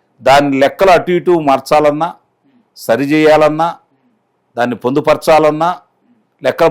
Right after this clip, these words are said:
పొంతులు కాబట్టి ఈయన క్షుణ్ణంగా ఈయన ద్వారానే జరుగుతాయి అనేది వాస్తవం.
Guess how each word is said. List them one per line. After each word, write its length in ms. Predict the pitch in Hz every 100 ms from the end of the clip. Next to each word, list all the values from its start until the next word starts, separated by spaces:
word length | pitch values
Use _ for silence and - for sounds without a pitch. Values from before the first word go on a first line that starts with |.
| 147
పొంతులు 260 | 151 156 147
కాబట్టి 280 | 143 151 180 185
ఈయన 140 | 147 127
క్షుణ్ణంగా 420 | - 139 151 160 185 139
ఈయన 180 | 139 135 127
ద్వారానే 500 | 135 143 160 170 226 - _ _ _ _
జరుగుతాయి 500 | 135 139 151 151 151 143
అనేది 200 | 151 175 120
వాస్తవం. 420 | 113 - 101 92